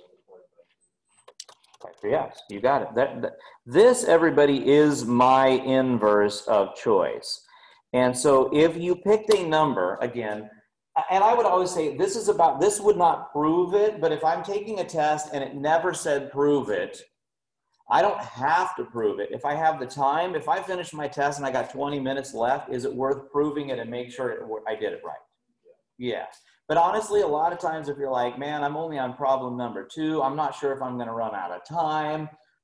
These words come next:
Real quick, while I've got this thing in my mind, let's just make up a number." And, and so because this has a two thirds in it,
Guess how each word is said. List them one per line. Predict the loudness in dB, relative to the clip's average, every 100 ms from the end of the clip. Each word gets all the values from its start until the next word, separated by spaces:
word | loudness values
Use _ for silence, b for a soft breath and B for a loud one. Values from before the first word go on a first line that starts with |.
| -4
Real | 2 4 2
quick, | 0 0 0 0
while | 0 2
I've | 0
got | 0 -2 -2
this | -6
thing | -6 -6
in | -4
my | -2 -2
mind, | 0 2 0 -2 -4
let's | 0 0
just | -2 -2
make | -2 0
up | -2
a | -2
number." | 0 0 0 -4 -6
And, | -6
and | -6 -4
so | 0 0 0 B B
because | -12 -2 0 0
this | 0
has | -2 -2
a |
two | -6 -8 -10
thirds | -4 -2 -2 -4 -10
in | -10
it, | -12 -16